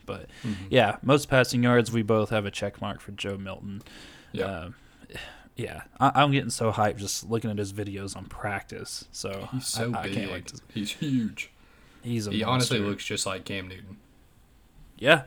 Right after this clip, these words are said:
Speaker 1: that literally, uh, someone on Twitter said, "I am next to Joe Milton at the D M V, and he is big." And then it said, "Like Cam
Speaker 2: <laughs>
Speaker 1: Newton big." <laughs> So
Speaker 2: Yeah.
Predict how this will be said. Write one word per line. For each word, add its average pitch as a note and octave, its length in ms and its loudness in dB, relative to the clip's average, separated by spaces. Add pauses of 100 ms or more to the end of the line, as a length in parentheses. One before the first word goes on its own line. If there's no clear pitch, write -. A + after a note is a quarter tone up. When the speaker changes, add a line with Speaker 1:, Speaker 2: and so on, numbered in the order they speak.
Speaker 1:
that C3 180 4
literally, C#3+ 520 8
uh, A#2+ 240 2
someone C#3 320 2
on C3 120 6
Twitter C3+ 300 2
said, A#2 500 0
"I A#2+ 520 2 (100)
am A2 140 0
next A#2+ 300 2
to B2+ 100 -2
Joe B2 180 4
Milton A#2 240 2
at A2+ 120 -4
the - 40 -12
D A#2 220 0
M A2+ 80 0
V, B2 320 0 (500)
and G#2+ 180 0
he B2 160 6
is A2 140 4
big." G#2 460 4
And G#2+ 120 0
then A#2 80 4
it G2+ 80 -2
said, G2+ 300 -2 (100)
"Like A2+ 280 4
Cam A#2+ 240 6
Speaker 2:
<laughs> - 0 -
Speaker 1:
Newton A2+ 280 2
big." B2 380 2 (120)
<laughs> - 100 -20
So - 420 0 (240)
Speaker 2:
Yeah. F#2 140 -4